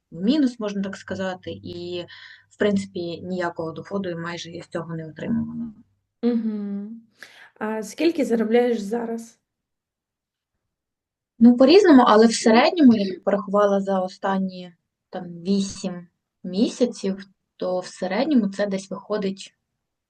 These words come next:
Speaker 1: шістдесят п'ять-сімдесят, тому що один місяць в мене
Speaker 2: Мгм.
Speaker 1: може там сімдесят тисяч бути, один місяць там може бути там шістдесят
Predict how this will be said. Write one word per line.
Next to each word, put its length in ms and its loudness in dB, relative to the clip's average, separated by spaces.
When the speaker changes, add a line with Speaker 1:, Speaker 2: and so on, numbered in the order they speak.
Speaker 1:
шістдесят 600 -6
п'ять-сімдесят, 840 -2
тому 220 -12
що 140 -6
один 240 -2
місяць 280 -10
в 40 0
мене 140 -2
Speaker 2:
Мгм. 100 -8
Speaker 1:
може 160 -10
там 140 -12
сімдесят 500 0
тисяч 300 -2
бути, 360 -2
один 320 -6
місяць 340 -12
там 160 -10
може 220 -12
бути 240 -18
там 160 -20
шістдесят 440 -16